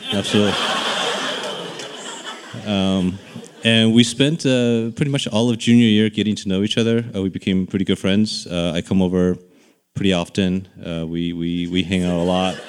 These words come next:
And we started dating, um, right, I, uh, right when we finished our junior year.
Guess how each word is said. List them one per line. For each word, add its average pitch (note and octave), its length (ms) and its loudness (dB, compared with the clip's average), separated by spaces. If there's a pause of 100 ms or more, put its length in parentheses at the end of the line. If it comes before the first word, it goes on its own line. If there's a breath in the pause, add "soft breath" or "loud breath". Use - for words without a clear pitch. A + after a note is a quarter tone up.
(580 loud breath)
And F2 760 -4
we F#2 220 0
started G2+ 360 2
dating, F#2+ 540 2 (120)
um, E2+ 340 -4
right, F#2 460 0 (120)
I, F#2+ 40 -6
uh, F2+ 260 -2
right F#2+ 220 0 (180)
when F2+ 140 -2
we F2+ 80 0
finished F#2 320 0
our E2+ 60 0
junior F#2+ 240 2
year. G2 200 2